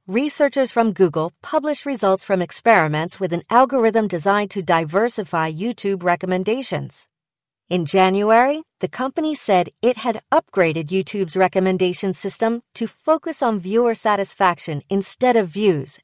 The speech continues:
and make them less repetitive. Chalot says he is pleased to see growing scrutiny of recommendation algorithms and their effects, including from tech companies.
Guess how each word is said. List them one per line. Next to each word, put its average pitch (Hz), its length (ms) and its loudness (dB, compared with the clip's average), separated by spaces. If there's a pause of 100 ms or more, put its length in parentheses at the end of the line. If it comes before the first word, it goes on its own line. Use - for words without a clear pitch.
and 185 180 0
make 214 240 -2
them 208 240 0
less 214 300 0
repetitive. 214 760 -2 (1300)
Chalot 208 540 6
says 214 340 0
he 285 200 -2
is 247 140 -2
pleased 262 500 -6
to 208 100 -4
see 196 200 -4
growing 196 440 2
scrutiny 185 580 -2
of 165 140 -2
recommendation 185 760 0
algorithms 170 680 -2
and 180 120 0
their 170 200 0
effects, 190 580 -2
including 233 560 0
from 202 240 -2
tech 247 200 0
companies. 170 680 -4